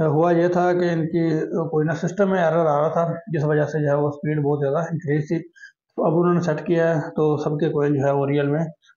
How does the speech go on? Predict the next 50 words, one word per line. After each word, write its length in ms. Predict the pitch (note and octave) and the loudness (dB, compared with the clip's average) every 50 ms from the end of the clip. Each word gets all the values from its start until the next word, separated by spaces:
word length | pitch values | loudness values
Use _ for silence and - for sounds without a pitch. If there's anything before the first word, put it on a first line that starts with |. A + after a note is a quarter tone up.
| _ - | _ -4
अ, 60 | D#3 D3 | -2 -2
set 260 | - D3 C#3+ C#3+ - | 0 0 0 0 0
हो 100 | D3 C#3+ | 0 0
गया। 120 | D3 D#3 | 0 0
इसका 180 | D3 D3+ G3+ F#3+ | 0 0 0 0
नुकसान 380 | F#3 D3+ - E3 E3 F3 F3+ | 0 0 0 0 0 0 0
कोई 140 | F3 F3 F3+ | 2 2 2
भी 80 | F3+ F3+ | 2 2
नहीं 200 | F3 E3 E3 D#3+ | 2 0 0 0
है, 140 | D#3 D#3 - - - - - _ _ _ _ _ E3+ | -2 -4 -6 -8 -14 -20 -20 _ _ _ _ _ 0
या 80 | D#3+ | 0
अगर 180 | D#3 E3 E3+ D#3+ | 2 2 2 2
ज़्यादा 260 | D#3 D#3 E3 F3 F#3 | 2 2 2 2 0
coin 200 | - F3+ F3+ F3+ | 2 2 2 2
होते 360 | F3 - - D#3+ D#3 D#3 D#3 - | 0 0 0 0 0 0 -4 -6
तो 480 | - - _ _ - D3+ D3+ D#3 D#3 | -12 -16 _ _ -2 0 2 2 2
उसमें 280 | D#3 D#3 E3+ E3+ E3+ D#3+ | 0 0 0 0 0 2
ये 140 | D#3+ E3 - | 2 0 2
था 180 | D#3+ D#3+ D#3+ | 2 2 2
कि 80 | D3+ D#3+ | 4 2
आपको 760 | D#3 D3 C#3+ C#3+ C#3+ - E3+ D3+ D3 D3 D3 D3+ - - E3+ | 2 2 2 2 0 0 0 2 2 2 2 0 -2 -2 -2
जो 280 | C#3 C#3+ C#3+ C#3+ C#3+ C#3+ | 2 2 2 2 2 0
इसकी 260 | C#3+ - - E3 D3+ | -4 -4 -4 -2 0
listing 460 | D3+ D3+ C#3+ - F#3 E3 E3+ D3+ - - | 0 0 0 0 -2 -2 -2 -4 -4 -4
पर 80 | D#3 | -4
price 320 | C#3+ - D3 C#3+ D3 D#3 D3 | -4 -2 -2 -2 -2 -2 -2
थी 120 | - F3+ | -2 -2
वो 160 | D#3 D3+ D3 | -2 0 -2
कम 160 | D3 D3+ D3+ D3+ | -2 -2 -2 0
मिलनी 280 | D#3 D3+ D3 D3+ D3 | 0 2 2 2 0
थी। 200 | D3 D3 C#3+ C#3+ - - - - - - _ _ _ _ | 0 -2 -4 -4 -6 -12 -20 -20 -20 -20 _ _ _ _
अब 160 | E3+ D#3+ D#3 | -4 -2 0
जैसे 220 | E3 D3+ D#3+ F#3 F3 | 0 2 2 0 0
कॉइन 240 | F3 E3 E3 D#3+ D#3+ | 0 0 0 0 0
कम 200 | D#3 D#3 E3 D#3+ | 0 0 2 0
है 120 | D#3 C#3+ | 0 -2
तो 180 | - - - D3+ | -2 -2 0 0
वो 220 | D3 C#3+ C#3+ D#3+ | 2 2 2 0
price 180 | D3 C#3+ C#3+ C#3+ | 0 0 0 0
ज़्यादा 320 | - C#3+ C#3 C#3 C#3+ D3 | 0 0 0 2 0 0
मिलेगी, 400 | C#3+ D3 C#3+ C#3+ C#3+ C#3+ C#3 C#3 | 0 0 0 0 0 0 -2 -4
तो 480 | - - _ _ _ _ D3 C#3+ D3 C#3+ | -6 -10 _ _ _ _ -2 0 0 0
इसमें 200 | - D3+ C#3+ C#3+ | 0 -2 -2 0
कोई 200 | C#3+ C#3+ D3 D3 | 2 2 2 2
फ़र्क 260 | D3 D3 C#3 C3 C3+ | 0 -2 -2 -2 -2
नहीं 120 | C#3 C3 | -2 -2
पड़ 120 | B2 B2 A#2+ | -4 -4 -4
रहा 100 | B2 B2 | -4 -4
है 60 | A#2+ A#2 | -4 -4
आपको। 340 | A#2+ - - C3 B2+ - | -6 -6 -8 -10 -10 -10